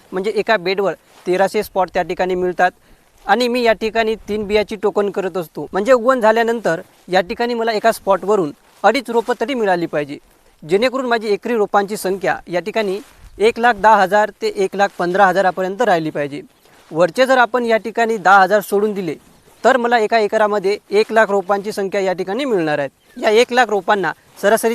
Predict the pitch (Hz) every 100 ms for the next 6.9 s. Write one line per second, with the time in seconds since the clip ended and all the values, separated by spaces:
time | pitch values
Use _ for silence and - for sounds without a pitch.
0 | 202 180 214 - 208 208 190 185 185 143
1 | _ - 214 233 185 - 240 - 202 202
2 | 202 196 185 202 202 185 - - _ 190
3 | 269 247 233 233 220 208 185 147 - -
4 | _ 226 214 226 254 226 196 202 190 190
5 | 175 - 175 175 170 180 208 208 - -
6 | 180 208 254 233 220 208 190 170